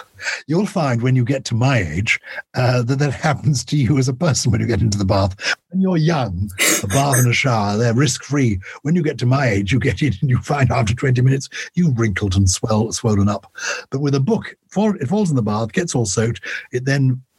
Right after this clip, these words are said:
you, you, you know, and, and then the spine breaks and goodness knows what happens. So I read magazines or newspapers in the bath,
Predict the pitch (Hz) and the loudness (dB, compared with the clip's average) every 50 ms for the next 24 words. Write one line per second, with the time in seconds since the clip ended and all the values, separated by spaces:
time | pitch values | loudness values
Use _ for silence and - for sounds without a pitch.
0 | _ _ _ _ - 131 131 131 127 117 120 120 117 117 113 - - - 117 110 | _ _ _ _ 0 0 0 0 0 0 0 2 2 0 0 -2 -2 0 0 2
1 | 98 90 78 90 90 - 104 104 101 92 95 101 107 101 98 95 - - - 92 | 2 0 0 -2 -2 0 0 0 2 4 4 4 4 4 4 2 0 0 0 0
2 | 90 85 87 90 87 80 76 80 80 78 80 - - - - - - _ - - | 0 2 4 4 4 2 2 2 0 0 0 0 -2 -4 -4 -6 -12 _ -20 -16
3 | - - - - - - 104 87 82 82 80 - - 90 85 80 80 78 - - | -16 -16 -16 -14 -6 -2 0 2 2 2 2 2 2 2 2 2 0 -2 -4 -8
4 | _ _ _ - 92 87 85 82 - - - - - - - 82 78 - - - | _ _ _ 2 2 4 4 2 0 -4 -6 -6 -4 0 0 2 2 0 -2 -4
5 | - - - - - - 127 120 - 143 143 143 135 135 127 123 - - _ - | -6 -6 -6 -6 -4 -4 -4 -2 0 0 0 2 2 2 0 0 -4 -8 _ -2
6 | 131 131 127 120 117 117 113 107 98 98 113 143 185 170 123 - - 73 71 - | 0 2 2 2 2 2 2 0 2 2 4 4 4 4 2 0 -4 -6 -4 -2
7 | 87 85 80 76 69 69 67 65 - - - | 0 2 2 4 2 0 0 -2 -4 -6 -6